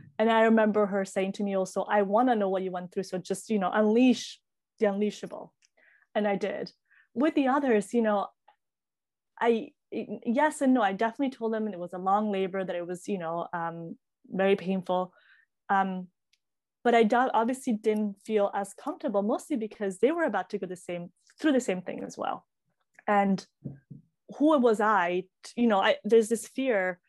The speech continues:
um, that I also had with the fourth trimester, and I have with parenting generally, that just because it was my experience doesn't mean that it's applicable or helpful to someone else. And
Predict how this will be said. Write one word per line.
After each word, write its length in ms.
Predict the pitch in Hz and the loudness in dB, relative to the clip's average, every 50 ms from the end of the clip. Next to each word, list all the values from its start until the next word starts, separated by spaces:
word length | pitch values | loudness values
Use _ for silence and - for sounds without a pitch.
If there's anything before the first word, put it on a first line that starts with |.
| _ _ _ _ _ - | _ _ _ _ _ -4
um, 420 | 208 196 196 185 190 185 185 - - _ - | -2 0 0 -2 -4 -6 -10 -14 -16 _ -10
that 160 | 208 214 208 | -4 -2 0
I 100 | 202 208 | 0 2
also 260 | 226 233 240 - 240 | 0 -2 -2 -4 -6
had 160 | 202 208 202 | -6 -6 -8
with 100 | 185 - | -8 -10
the 60 | - 185 | -12 -12
fourth 240 | - - 190 185 | -8 -6 -8 -8
trimester, 560 | - - 196 185 185 180 175 180 - - 190 - | -6 -8 -8 -4 -4 -4 -4 -6 -8 -10 -10 -8
and 140 | - 196 202 | -4 -2 -2
I 40 | 196 | 0
have 160 | 208 214 196 | 0 0 0
with 160 | 185 180 - | -2 -6 -8
parenting 520 | - - 233 302 359 294 240 214 196 190 | -4 -4 -2 0 0 -2 -2 -4 -8 -8
generally, 320 | 196 196 185 190 185 185 185 | -8 -8 -8 -6 -4 -4 -2
that 180 | 185 175 175 - _ _ _ _ _ _ _ _ - | -2 -2 -4 -6 _ _ _ _ _ _ _ _ -4
just 260 | - 285 302 - - | 0 0 0 0 -2
because 340 | - 254 - - 240 240 214 | -6 -8 -6 -2 -4 0 0
it 100 | 220 196 | -2 -2
was 200 | 190 190 190 - | -2 -8 -10 -8
my 200 | 196 196 220 262 | -8 -6 -4 -4
experience 540 | 277 247 - - _ - - - 175 190 - | -4 -6 -8 -12 _ -14 -14 -12 -14 -16 -4
doesn't 280 | - 240 226 208 214 208 | -2 0 2 2 2 0
mean 100 | 208 202 | 2 0
that 140 | 190 185 185 | 0 -2 -4
it's 140 | 190 190 | -6 -6
applicable 720 | 196 185 - - - - 403 403 - 240 185 180 170 - - | -8 -12 -14 -16 0 0 0 2 2 0 0 0 -4 -2 -2
or 160 | 185 190 190 - - | -4 -4 -4 -4 -2
helpful 360 | 320 370 370 - - - 185 | -2 -2 -2 -4 -8 -10 -10
to 140 | - - 185 | -8 -12 -16
someone 340 | - - 175 165 151 151 175 | -10 -10 -10 -10 -10 -6 -6
else. 460 | 185 175 - - - 175 - - - _ _ _ - - - - - - - _ _ _ | -6 -6 -6 -8 -12 -14 -14 -16 -16 _ _ _ -20 -20 -20 -20 -20 -20 -20 _ _ _
And 420 | 214 208 202 196 196 196 185 - | 2 2 4 4 2 0 -4 -6